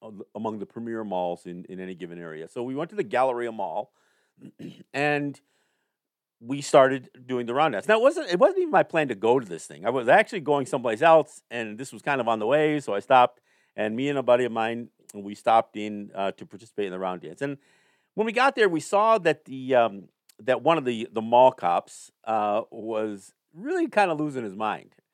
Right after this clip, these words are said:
So rather than just participating in the round dance on the outside, <clears throat> we decided to get inside the ring. Uh, and, uh, for those who don't know what round dance is, you have, you've got a,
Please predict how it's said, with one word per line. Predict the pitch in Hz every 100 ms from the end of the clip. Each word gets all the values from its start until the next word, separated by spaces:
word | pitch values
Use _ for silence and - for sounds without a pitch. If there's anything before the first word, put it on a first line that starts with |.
| _ _ _ _ _ _
So | - 180 180 175 - _
rather | 139 185 233 240
than | 214 170
just | 165 135 _ _
participating | 143 117 165 185 160
in | 135
the | 131
round | 139 143
dance | 120 107
on | 107
the | 104
outside, | 131 160 - 92 92 _ _ 190
<clears throat> | - - 185
we | 156 220
decided | 214 190
to | 131
get | 147
inside | 147 - 160 190 156 -
the | 117 113
ring. | 104 120 104 131 151 _
Uh, | 104 107
and, | 113
uh, | 110 127 131 _ _ -
for | 156
those | 180
who | 165
don't | 160
know | 139
what |
round | 120 117 104
dance | 101 98
is, | 98 _ _
you | 123
have, | 131
you've | 139 127
got | 147
a, | 135